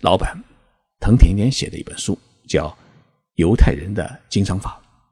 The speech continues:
他看了这本书以后啊，特别的感动，于是他一定要见见这个藤田田老先生。于是呢，他从九州跑到了东京，在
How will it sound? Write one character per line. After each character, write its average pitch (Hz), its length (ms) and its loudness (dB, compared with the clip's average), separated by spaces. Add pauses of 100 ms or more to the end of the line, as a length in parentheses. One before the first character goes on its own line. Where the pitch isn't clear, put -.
(560)
他 - 100 -4
看 - 140 -6
了 156 40 -4
这 - 120 -2
本 165 100 4
书 185 160 0
以 - 140 -2
后 - 160 -2
啊， - 160 -10 (260)
特 - 140 -4
别 113 80 -4
的 - 180 -8
感 - 160 -14 (100)
动， - 140 -4 (840)
于 92 100 0
是 82 220 -4 (420)
他 95 140 -6
一 101 120 -6
定 127 100 0
要 104 120 0
见 87 220 -2
见 - 220 -10 (300)
这 - 100 -14
个 - 240 -12
藤 82 160 -6
田 78 140 -8
田 76 180 -12 (160)
老 - 140 -6
先 - 160 -14
生。 - 120 -16 (1080)
于 85 100 0
是 80 140 -2
呢， 80 300 -2 (260)
他 - 120 -4
从 87 200 -4
九 - 300 -6
州 120 300 4 (340)
跑 - 160 2
到 82 100 -10
了 85 100 -12
东 98 220 0
京， 110 220 0 (1000)
在 85 340 0